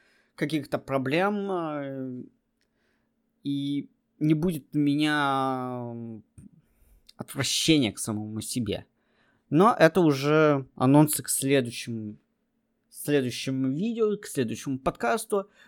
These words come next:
Вообще, я хотел с вами поговорить о многом. О моих отношениях с родителями, об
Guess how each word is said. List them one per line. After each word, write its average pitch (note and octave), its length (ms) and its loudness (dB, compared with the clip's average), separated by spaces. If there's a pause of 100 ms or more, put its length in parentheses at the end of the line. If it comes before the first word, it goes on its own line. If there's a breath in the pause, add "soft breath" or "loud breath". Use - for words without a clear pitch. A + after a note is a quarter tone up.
Вообще, D4 320 -4
я A#3+ 100 2
хотел G#3 400 2
с - 120 -6
вами F#3+ 240 2
поговорить E3 500 4
о C#3+ 120 8
многом. D3+ 800 2 (500)
О B3 280 2
моих F3 800 -2
отношениях C3 580 -2
с - 80 -14
родителями, C3+ 760 -4 (320 soft breath)
об F#3 220 -2